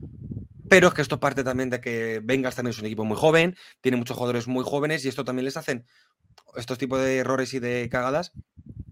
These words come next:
yo creo que también les hace luego mejorar y ser mejores.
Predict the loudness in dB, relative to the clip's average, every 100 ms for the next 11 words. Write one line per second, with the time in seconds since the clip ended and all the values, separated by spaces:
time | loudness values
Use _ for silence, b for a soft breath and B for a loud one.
0 | -14 -14 -6 -2 -2 -2 -2 -4 -4 -4
1 | -6 -6 -6 -6 -6 -6 -8 -2 0 0
2 | -2